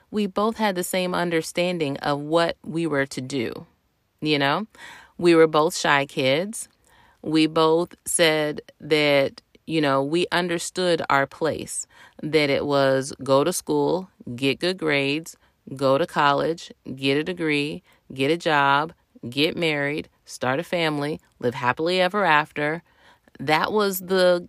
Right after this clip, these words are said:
the game plan. That was the blueprint. That was what you were supposed to be following.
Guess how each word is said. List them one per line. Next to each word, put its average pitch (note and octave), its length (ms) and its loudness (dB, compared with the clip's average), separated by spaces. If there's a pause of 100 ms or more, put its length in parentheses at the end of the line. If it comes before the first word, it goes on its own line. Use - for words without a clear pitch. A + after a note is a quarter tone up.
(140)
the D#3+ 220 -4
game F3 280 0
plan. C3 280 -4
That D3+ 160 -8
was F3+ 160 -4
the G3 80 -2
blueprint. F#3 760 -6 (420)
That E3 240 2
was A#3 160 4
what G#3+ 200 -2
you A3 60 -2
were G#3+ 60 0
supposed G3+ 320 -2
to F#3+ 60 -10
be F#3+ 100 -2
following. F#3 640 -4